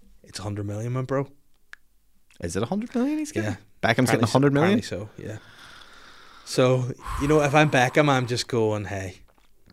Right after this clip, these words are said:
Speaker 2: If
Speaker 1: Don't
Speaker 2: you, if you still wanna
Speaker 1: don't worry
Speaker 2: burn
Speaker 1: about it.
Speaker 2: a hundred grand, go
Speaker 1: Yeah.
Speaker 2: ahead. Um,
Speaker 1: Well, wh-, what I w-, w-, see if I am generally managing Beckham
Speaker 2: Mm.
Speaker 1: and I'm his P R guy, I'm saying, "Listen, we understand Qatar's not a good place. Like, I mean,
Speaker 2: Mm.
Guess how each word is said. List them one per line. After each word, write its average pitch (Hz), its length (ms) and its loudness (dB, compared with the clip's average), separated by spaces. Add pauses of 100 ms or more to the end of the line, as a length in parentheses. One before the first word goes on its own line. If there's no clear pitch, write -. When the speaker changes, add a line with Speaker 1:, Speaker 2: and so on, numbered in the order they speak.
(600)
Speaker 2:
If 104 180 0
Speaker 1:
Don't 110 80 -2
Speaker 2:
you, 110 60 4 (120)
if 123 100 2
you 127 80 0
still 170 140 10
wanna 135 160 12
Speaker 1:
don't - 80 4
worry 110 80 10
Speaker 2:
burn 117 80 8
Speaker 1:
about 123 40 10
it. 113 60 4
Speaker 2:
a - 20 10
hundred 117 240 6
grand, 113 340 6
go 123 140 6
Speaker 1:
Yeah. 113 40 8
Speaker 2:
ahead. 113 220 4 (280)
Um, 107 280 8
Speaker 1:
Well, 170 200 8
wh-, 165 40 6
what 190 140 10
I 220 120 10
w-, 120 260 0
w-, 131 160 -2
see 151 220 2
if 160 100 2
I 135 80 2
am 107 280 -2
generally 117 580 -4
managing 104 560 -10
Beckham 117 480 -8
Speaker 2:
Mm. 104 320 -2
Speaker 1:
and - 20 -10
I'm 107 140 -10
his 101 100 -14
P 117 220 -6
R 107 160 -6
guy, 165 360 2
I'm 107 140 -8
saying, 101 300 -8
"Listen, 104 320 -12 (1000)
we 120 120 0
understand 107 720 -2 (480)
Qatar's - 500 -10
not 95 260 -12
a - 120 -20
good - 120 -20
place. - 460 -20 (240)
Like, - 180 -20
I 147 40 -20 (540)
mean, 98 120 -4
Speaker 2:
Mm. 98 60 -14